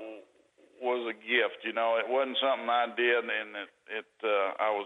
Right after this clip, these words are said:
blessed with the ability to do that. You know, you could go to, uh, kinesiologists and, and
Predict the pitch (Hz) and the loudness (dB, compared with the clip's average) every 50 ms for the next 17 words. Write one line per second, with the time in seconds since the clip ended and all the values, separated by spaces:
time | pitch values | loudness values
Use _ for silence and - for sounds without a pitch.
0 | - - - 127 131 131 127 107 107 113 107 113 113 107 110 123 127 127 123 117 | -4 -2 0 2 4 4 2 2 -2 -4 -2 -2 -2 0 2 2 2 4 2 2
1 | 110 110 - 120 123 127 117 120 117 117 117 117 - - - - - 123 120 117 | 0 0 0 0 2 2 4 4 4 4 4 2 0 -4 -16 -14 -8 -4 -2 0
2 | 113 107 107 104 - - - - - - - - - _ _ - 131 147 147 - | 0 0 0 -2 -6 -12 -20 -20 -20 -20 -20 -20 -20 _ _ -2 0 0 0 0
3 | 131 113 107 131 131 131 127 123 123 - 120 120 113 113 113 110 107 107 104 104 | -2 -2 0 2 2 2 2 0 -2 -2 -2 -2 -2 0 0 2 2 2 2 0
4 | 104 - - - - - - - _ _ _ _ _ _ - 117 127 135 131 131 | -2 -6 -14 -20 -20 -20 -20 -20 _ _ _ _ _ _ -8 -2 0 0 0 0
5 | - 131 117 113 117 120 117 117 117 117 117 117 113 110 - - - 101 92 90 | 0 2 2 4 4 4 2 2 0 0 0 -2 0 0 -2 -4 -8 -10 -16 -16
6 | - - 104 104 98 98 92 | -14 -8 -6 -4 -4 -4 -6